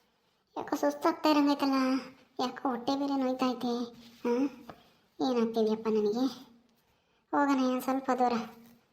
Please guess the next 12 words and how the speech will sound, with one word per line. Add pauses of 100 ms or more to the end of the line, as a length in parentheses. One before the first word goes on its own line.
(260)
ಹ್ಮ್. (1120)
ಅಯ್ಯೋ
ದೇವ್ರೇ, (840)
ಯಾಕೋ
ಹೋಗೋಕ್ಕೆ
ಆಗ್ತಾ
ಇಲ್ವಲ್ಲಪ್ಪ. (1400)
ಹೊಟ್ಟೆ
ಬೇರೆ
ನೋಯ್ತೈತೆ,
ಏನ್
ಹೆರಿಗೆ